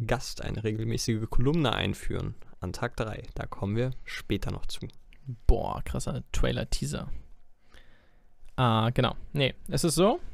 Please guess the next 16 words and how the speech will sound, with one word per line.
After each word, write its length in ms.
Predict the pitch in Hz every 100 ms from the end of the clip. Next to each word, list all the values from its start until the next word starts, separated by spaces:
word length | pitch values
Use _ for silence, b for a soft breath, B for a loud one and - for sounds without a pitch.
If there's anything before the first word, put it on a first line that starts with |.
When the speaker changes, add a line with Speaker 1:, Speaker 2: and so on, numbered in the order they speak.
| -
Speaker 2:
dass 240 | - 139 -
wir 160 | 147
uns 160 | 139 139
überlegt 360 | 139 139 147 170
haben, 220 | 147 151
okay, 360 | 139 160 170 196 B B B B - -
äh, 180 | 131
das 160 | 131 131
mit 160 | 147 139
den 120 | 131
News-Slots 720 | 147 175 - 160 170 - -
bringt, 800 | - 120 120 135 147 147 - -
äh, 100 | - 123
die 140 | 120
hatten 140 | 131
wir 280 | 123 113 113